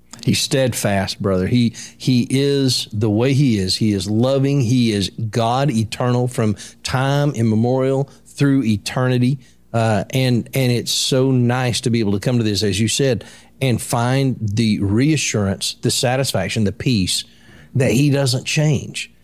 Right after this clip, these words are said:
He, he is dependable. He is faithful. He is who he is because it is his nature. And, and that's, that's just encouraging to me.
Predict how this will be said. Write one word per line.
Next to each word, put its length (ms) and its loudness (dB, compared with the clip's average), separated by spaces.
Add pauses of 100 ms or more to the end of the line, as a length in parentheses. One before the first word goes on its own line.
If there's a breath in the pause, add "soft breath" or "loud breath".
(140 soft breath)
He, 300 0
he 400 2
is 160 0
dependable. 680 0
He 200 4
is 140 0
faithful. 640 -2
He 360 2
is 160 0
who 140 2
he 300 2
is 260 0 (320 loud breath)
because 640 0
it 240 -2
is 340 0 (200)
his 360 0
nature. 500 -2 (380 loud breath)
And, 300 2
and 160 0
that's, 280 -4
that's 380 -2
just 260 -2
encouraging 680 -2
to 100 -6
me. 260 -4